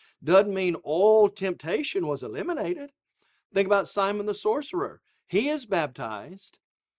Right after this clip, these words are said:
He immediately falls back into temptation and sin because he now sees, unlike his tricks, he now sees a bona fide miracle, and he says, "Give me money,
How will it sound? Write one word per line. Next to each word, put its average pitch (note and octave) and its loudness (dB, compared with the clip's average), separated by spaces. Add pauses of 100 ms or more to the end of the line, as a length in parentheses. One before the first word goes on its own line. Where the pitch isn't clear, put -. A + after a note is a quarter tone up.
(140)
He G#3+ 4
immediately F#3+ 4 (120)
falls G3 6
back G3 2
into F#3+ 2
temptation G3 0
and D#3 -4
sin B3 0
because F3+ 0
he F3 -2
now G3+ 0
sees, F3+ -2 (340)
unlike F#3 2
his F3+ 0
tricks, - -2 (180)
he F#3+ 2
now F#3 4
sees G3+ 0
a D#3+ -2
bona F3+ 0
fide F3 0
miracle, G#3 0 (260)
and D#3 -6
he G3 0
says, F#3+ -2
"Give G3+ 6
me B3+ -4
money, C4 2